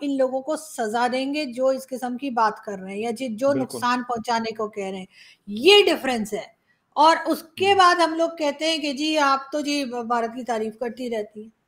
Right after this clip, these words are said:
Speaker 1: अब मैं, आप बताइए
Speaker 2: हम्म।
Speaker 1: कि ये
Speaker 2: हम्म।
Speaker 1: जो कुछ हो रहा है वो भी
Speaker 2: यस।
Speaker 1: तो माइनॉरिटीज के against ही है ना, ये भी माइनॉरिटी, उनके यहाँ भी इलेक्शन है, हमारे यहाँ भी इलेक्शन है।
Speaker 2: हाँ।
Speaker 1: उनके गवर्नमेंट का आप देख लीजिए कि क्या रिस्पॉन्स है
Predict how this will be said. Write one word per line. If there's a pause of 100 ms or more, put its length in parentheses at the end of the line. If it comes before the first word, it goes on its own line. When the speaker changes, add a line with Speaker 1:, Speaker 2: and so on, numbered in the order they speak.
Speaker 1:
अब
मैं,
आप
बताइए
Speaker 2:
हम्म। (300)
Speaker 1:
कि
ये
Speaker 2:
हम्म।
Speaker 1:
जो
कुछ
हो
रहा
है
वो
भी
Speaker 2:
यस।
Speaker 1:
तो (260)
माइनॉरिटीज
के
against
ही
है
ना,
ये
भी
माइनॉरिटी,
उनके
यहाँ
भी
इलेक्शन
है,
हमारे
यहाँ
भी
इलेक्शन
है। (160)
Speaker 2:
हाँ।
Speaker 1:
उनके
गवर्नमेंट
का
आप (100)
देख
लीजिए
कि
क्या
रिस्पॉन्स
है